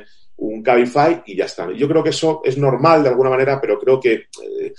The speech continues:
es perjudicial. Yo creo que los fondos, sobre todo, y los business angels, eh, eh, deberían, deberíamos apostar cada vez más por, por, eh, empresas intensivas en tecnología, deep tech, ¿no?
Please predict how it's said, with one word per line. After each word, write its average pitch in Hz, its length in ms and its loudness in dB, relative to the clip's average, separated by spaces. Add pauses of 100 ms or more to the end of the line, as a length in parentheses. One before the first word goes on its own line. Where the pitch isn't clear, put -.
(400)
es - 120 -4
perjudicial. 107 760 2
Yo 104 100 -2
creo 113 220 0
que 117 100 0
los - 540 -2
fondos, 143 420 2
sobre 120 220 0
todo, 123 300 2
y 98 40 4
los 95 200 -2
business 113 320 -4
angels, 123 460 -2 (600)
eh, 98 460 0 (100)
eh, 101 240 0
deberían, 107 460 2
deberíamos 117 580 2
apostar 123 440 -4
cada 110 140 0
vez 113 120 0
más 120 340 -6
por, 117 360 2
por, 110 360 2
eh, 87 880 2
empresas 104 680 -4 (480)
intensivas 120 680 0
en 110 100 -2
tecnología, 95 720 -2
deep - 220 -6
tech, 92 240 -4
¿no? 120 180 -10